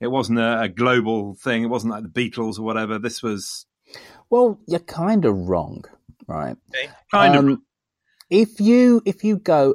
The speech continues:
Speaker 2: and Wikipedia ska, there's
Speaker 1: Uh-huh.
Speaker 2: three, there's three waves of ska,
Speaker 1: Right.
Speaker 2: right? So there is, it comes out of Jamaica in the, in the sixties. By the late sixties, ska is done. It, it, it disappears. It then reappears in England,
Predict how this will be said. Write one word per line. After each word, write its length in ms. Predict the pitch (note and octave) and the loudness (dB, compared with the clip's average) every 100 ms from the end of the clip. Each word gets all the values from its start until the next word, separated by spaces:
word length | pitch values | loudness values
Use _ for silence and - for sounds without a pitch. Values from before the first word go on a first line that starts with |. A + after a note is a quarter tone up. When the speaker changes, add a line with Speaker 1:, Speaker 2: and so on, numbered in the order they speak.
| C3 | 0
Speaker 2:
and 200 | C3 B2 | -2 -2
Wikipedia 880 | B2+ - A2+ - A#2 G2+ E2+ D#2+ | -4 -4 -6 -4 -4 -4 -4 -8
ska, 460 | - - E2 D2+ - _ _ _ | -10 -8 -6 -6 -12 _ _ _
there's 200 | - G#2+ | -2 -2
Speaker 1:
Uh-huh. 80 | G#2 - | -4 -6
Speaker 2:
three, 340 | D3 D3+ D3 - - | -2 0 -2 -2 0
there's 220 | C3 - | 0 0
three 300 | - E3 E3 | 0 2 2
waves 500 | C3+ A#2+ G#2+ G2 - | 2 2 2 0 -6
of 140 | F2 | -8
ska, 460 | - - D#2 - - _ _ - | -10 -8 -8 -10 -14 _ _ -14
Speaker 1:
Right. 80 | G2 | -8
Speaker 2:
right? 220 | G2+ - | -8 -8
So 180 | - - | -4 -2
there 140 | A#2+ | 2
is, 200 | B2+ B2 | 2 2
it 160 | B2 - | 0 -2
comes 240 | D#3 F#3 | -2 0
out 180 | D#3+ C#3 | 0 -2
of 60 | B2+ | -4
Jamaica 600 | A2+ G2 F2 - F2+ G#2 _ _ - | -4 -2 -4 -4 -6 -6 _ _ -4
in 180 | G#2+ | -2
the, 260 | G#2+ G#2+ - | 0 -2 -2
in 100 | G#2+ | -4
the 80 | G2 | -4
sixties. 640 | - G2 - - G2 - - - - - | -4 -6 -8 -6 -6 -6 -16 -20 -20 -2
By 140 | D3 | 0
the 100 | D3 | 2
late 220 | D3 D3 - | 2 0 -2
sixties, 440 | - - B2 - | -8 -6 -6 -6
ska 360 | - G#2 F#2+ F#2 | -6 -4 -2 -2
is 160 | F2 - F2+ | -6 -6 -6
done. 200 | E2 E2+ | -4 -6
It, 140 | A1+ F#2 | -8 -8
it, 440 | - - B2 B2+ | -8 -6 -6 -4
it 140 | B2 | -4
disappears. 680 | B2+ A#2+ A#2 - G2+ - - _ _ _ - | -2 -2 -4 -6 -6 -6 -12 _ _ _ -2
It 160 | D3 | -2
then 300 | C#3 E3 E3+ | 2 2 4
reappears 480 | D#3+ D3+ D3 D3 C3+ | 4 4 2 0 -2
in 240 | A#2+ A#2 A2+ | -2 -4 -2
England, 680 | D#3+ D3+ G#2+ - G1+ - | 0 0 -2 -6 -12 -16